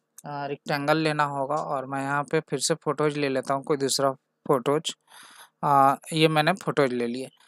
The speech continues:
अब मान लो फ्रेंड कि अगर आपको बोला जाएगा कि आपको, जैसे क्या होता है कि बहुत सारे बुक्स में बहुत सारे पुराने फ़ोटो होते हैं और उस फ़ोटो के नीचे कुछ कैप्शन दिया हुआ रहता है कि ये फ़ोटो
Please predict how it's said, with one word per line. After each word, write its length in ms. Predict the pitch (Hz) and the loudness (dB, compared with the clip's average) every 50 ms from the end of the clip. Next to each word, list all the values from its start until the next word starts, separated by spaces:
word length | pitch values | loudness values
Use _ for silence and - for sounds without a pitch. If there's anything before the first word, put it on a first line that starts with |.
| _ _ _ _ - | _ _ _ _ 4
अब 120 | 190 196 208 | 4 4 6
मान 300 | 208 196 196 214 233 240 | 8 8 8 8 8 8
लो 120 | 240 214 | 4 4
फ्रेंड 340 | 196 - 190 185 185 196 185 | 4 2 0 0 0 0 -4
कि 180 | - 214 214 | -2 0 0
अगर 280 | 202 175 160 156 175 180 | 2 2 2 4 4 4
आपको 260 | 170 165 - - 180 | 4 4 0 -2 -4
बोला 320 | 165 156 156 147 151 156 156 | 0 0 2 2 4 2 2
जाएगा 540 | 156 151 139 135 131 127 143 147 147 - - _ _ _ _ _ _ _ _ _ - - | 2 2 0 0 0 0 0 -2 -2 -2 -8 _ _ _ _ _ _ _ _ _ -20 -8
कि 180 | - 190 196 190 - - | -2 0 2 4 10 12
आपको, 760 | 170 165 165 - _ _ _ - 185 185 196 202 202 175 - _ - - - _ _ _ _ _ _ _ _ _ _ _ _ - - 160 | 12 12 12 8 _ _ _ 6 8 10 10 10 8 6 2 _ -16 -20 -20 _ _ _ _ _ _ _ _ _ _ _ _ -12 -10 -6
जैसे 360 | 147 143 160 151 - 185 170 | 0 2 4 4 6 4 4
क्या 160 | 165 180 165 | 6 6 6
होता 180 | 160 160 - 175 | 8 6 4 2
है 40 | |
कि 100 | 170 175 | 2 2
बहुत 300 | 165 156 160 156 165 165 | 0 2 4 4 4 4
सारे 220 | - 180 170 170 165 | 6 6 6 6 4
बुक्स 380 | 156 151 147 151 - - - | 4 2 0 0 0 -2 -2
में 280 | 160 160 165 170 175 160 165 | 0 0 0 0 -2 -4 -6
बहुत 280 | 160 143 139 139 147 143 | -4 -2 -2 0 2 2
सारे 220 | - 160 147 156 151 | 4 4 4 4 2
पुराने 400 | - 156 151 143 139 143 151 147 | 0 0 2 2 2 0 -2 -2
फ़ोटो 360 | - - 135 120 - 151 147 | -2 -2 -2 0 0 0 0
होते 260 | 147 143 - - 143 | 0 0 -2 -4 -6
हैं 260 | 127 127 135 151 196 - - - - - - _ _ - | -6 -6 -8 -12 -12 -14 -18 -20 -20 -20 -20 _ _ 4
और 160 | 151 151 165 | 4 4 4
उस 260 | - 180 170 - - - - | 2 0 0 0 0 2 4
फ़ोटो 280 | 160 156 156 190 196 | 4 4 6 4 2
के 100 | 185 185 | 2 2
नीचे 300 | 180 175 170 160 - 185 | 0 0 0 0 0 0
कुछ 260 | 180 196 190 - - - - - | 0 0 2 2 2 2 2 4
कैप्शन 480 | 165 131 123 - - - - 185 185 185 | 2 2 2 2 0 2 2 2 2 2
दिया 200 | 165 156 147 139 | 4 4 6 4
हुआ 200 | 135 135 135 131 | 4 4 2 2
रहता 260 | 127 123 - - 131 | 2 0 -2 -4 -4
है 200 | 120 110 120 139 170 - _ _ _ _ _ _ _ - - - - _ _ _ - | -4 -4 -6 -8 -10 -12 _ _ _ _ _ _ _ -16 -16 -16 -18 _ _ _ -2
कि 100 | - 160 | 2 2
ये 340 | 165 143 147 160 151 156 151 | 2 2 2 4 4 4 4
फ़ोटो 720 | - - - 151 143 - - 156 156 165 175 170 - - | 4 2 2 2 4 4 6 6 8 8 6 6 4 0